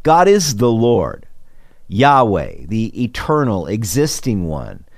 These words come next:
and creator of all things. Therefore, he has the right to make the rules for us to follow. But the Bible tells us that his commandments are not burdensome. And Jesus says that his yoke is easy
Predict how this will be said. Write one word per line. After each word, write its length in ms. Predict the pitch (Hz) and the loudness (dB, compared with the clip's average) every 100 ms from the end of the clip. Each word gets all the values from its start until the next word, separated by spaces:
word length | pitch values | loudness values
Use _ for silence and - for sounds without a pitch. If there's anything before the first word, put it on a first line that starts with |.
| - - - | -20 -20 -6
and 220 | 113 117 | -4 -4
creator 840 | - 139 135 143 156 135 80 - - | -4 -2 2 2 2 0 -2 -6 -6
of 120 | 98 | 0
all 240 | 117 120 | 2 2
things. 760 | 117 139 127 85 - - - - - - - - - - - | 0 -2 0 -2 -6 -8 -10 -10 -20 -18 -16 -14 -14 -14 -2
Therefore, 340 | 170 254 214 | -2 0 0
he 140 | 180 240 | 2 2
has 220 | 254 185 | 2 0
the 120 | 160 | -2
right 420 | 117 123 196 - - | 2 2 2 0 -4
to 120 | 120 | -2
make 240 | 151 - | -2 -2
the 140 | 135 117 | -2 0
rules 500 | 113 165 240 139 - | 2 2 2 0 -4
for 160 | 117 | -2
us 200 | 117 165 | -2 -2
to 100 | - | -8
follow. 580 | - 120 302 359 - - - - - - - - - - - - | -4 -2 -2 -4 -6 -12 -18 -18 -18 -16 -14 -16 -18 -20 -20 -18
But 120 | 117 | -10
the 60 | 135 | -4
Bible 400 | 127 202 294 175 | -2 0 0 -2
tells 400 | - 175 247 196 | -2 -4 -4 -2
us 160 | 143 - | -4 -2
that 160 | 98 | -2
his 200 | 101 214 | -2 -4
commandments 800 | - - 82 73 76 87 - - - | -6 -8 -6 -6 -8 -8 -8 -12 -8
are 140 | 151 | -6
not 320 | 165 262 311 | -4 -6 -6
burdensome. 640 | - 101 80 67 - 58 - _ _ - - - - - | -2 -2 -2 -6 -10 -12 -14 _ _ -20 -20 -20 -12 -4
And 200 | 117 123 | -2 0
Jesus 440 | 214 269 156 104 | 0 0 -2 -2
says 380 | - 98 95 - | 0 0 0 -2
that 160 | 107 | -4
his 320 | 92 185 208 95 | -2 -4 -4 -4
yoke 320 | 78 73 - | -4 -4 -8
is 220 | 127 131 | -8 -4
easy 560 | 180 180 104 64 - | -4 -4 -4 -8 -10